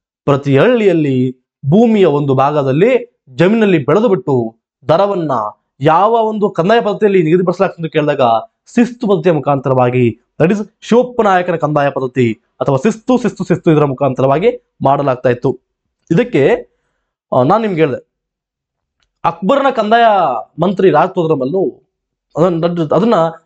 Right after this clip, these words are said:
ರಾಜ ತೋದರಮಲ್ ಪದ್ಧತಿ ಅಂತ ಕೂಡ ಕರಿತೀವಿ ಇದನ್ನ, ಸಿಸ್ಟಮ್, ಆ ರೆವಿನ್ಯೂ ಸಿಸ್ಟಮ್ ಅನ್ನ, ಅಕ್ಬರನ ರೆವಿನ್ಯೂ ಸಿಸ್ಟಮ್ ಅನ್ನ ಅದಕ್ಕಿಂತ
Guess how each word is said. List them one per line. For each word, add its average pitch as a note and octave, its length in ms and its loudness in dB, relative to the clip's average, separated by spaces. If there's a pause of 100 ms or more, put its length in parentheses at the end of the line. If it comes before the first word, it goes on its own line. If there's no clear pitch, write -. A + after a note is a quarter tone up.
(120)
ರಾಜ F#3+ 240 2
ತೋದರಮಲ್ G3+ 480 0
ಪದ್ಧತಿ E3 240 -4
ಅಂತ D#3+ 100 0
ಕೂಡ F3 160 0
ಕರಿತೀವಿ C#3 300 -2
ಇದನ್ನ, - 220 -12
ಸಿಸ್ಟಮ್, A#2+ 400 -2
ಆ B2+ 120 0
ರೆವಿನ್ಯೂ C#3+ 220 2
ಸಿಸ್ಟಮ್ C3 240 -4
ಅನ್ನ, G#2+ 100 -8
ಅಕ್ಬರನ C#3 360 -2 (400)
ರೆವಿನ್ಯೂ D3+ 180 2
ಸಿಸ್ಟಮ್ C#3 320 -4
ಅನ್ನ A2 100 -4 (1400)
ಅದಕ್ಕಿಂತ C#4+ 800 0